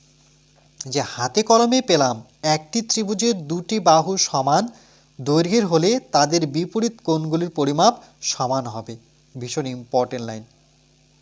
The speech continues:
একটি ত্রিভুজের দুটি বাহু সমান হলে তাদের যে বিপরীত কোণগুলি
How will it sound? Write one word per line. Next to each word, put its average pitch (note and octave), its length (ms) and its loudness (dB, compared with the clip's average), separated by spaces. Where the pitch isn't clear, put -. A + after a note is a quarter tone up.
একটি C#3+ 360 0
ত্রিভুজের G#3+ 480 -2
দুটি F#3 300 -4
বাহু D3+ 360 4
সমান D#3 360 0
হলে C#3 300 -2
তাদের C#3+ 320 4
যে A#3+ 120 0
বিপরীত G3 500 -4
কোণগুলি C3+ 360 -2